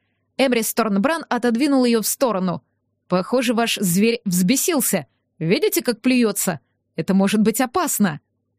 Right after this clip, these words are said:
После того, как её спасли от бешеного чайника, не угостить отважного рыцаря чаем с ароматным пирогом было уже нельзя. А поскольку мало у кого получается чаёвничать в тишине,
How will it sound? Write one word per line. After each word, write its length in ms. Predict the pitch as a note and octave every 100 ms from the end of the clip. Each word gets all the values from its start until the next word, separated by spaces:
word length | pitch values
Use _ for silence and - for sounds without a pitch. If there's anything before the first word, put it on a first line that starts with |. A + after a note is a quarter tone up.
| _ _ _ -
После 300 | D4+ D4 C4
того, 220 | B3 C4
как 200 | B3 -
её 120 | A#3
спасли 560 | A3+ A#3 - A3+ G#3+ -
от 120 | G3
бешеного 520 | E3 F#3 - F#3 F3+ F3+
чайника, 580 | - D#4 C4 G3 D#3+ - _ _
не 180 | F3 G#3+
угостить 480 | A3 A#3 - F4 E4+
отважного 600 | - A#3 A3+ A#3 G#3+ G3
рыцаря 480 | A#3+ C#4 - F#3+ D#3+ - _ _
чаем 360 | - - B3+ G#3
с 120 | -
ароматным 440 | G3 G#3 G3+ F#3+
пирогом 460 | F#3+ F#3+ G3 F4+ D#4+
было 200 | C4+ C#4+
уже 200 | B3 A#3
нельзя. 480 | A#3+ B3 A3+ A#3 - _ _ _ _ -
А 60 |
поскольку 640 | E3 A#3 - E4 - C4+ -
мало 300 | F#3+ A#3 F4
у 80 | A#3+
кого 220 | G#3+ G3
получается 520 | G3 G3+ - G3 F3
чаёвничать 640 | G3+ G#3+ G#3+ F#3+ F#3+ F#3+ -
в 60 |
тишине, 540 | - G#3 - F#3+ E4+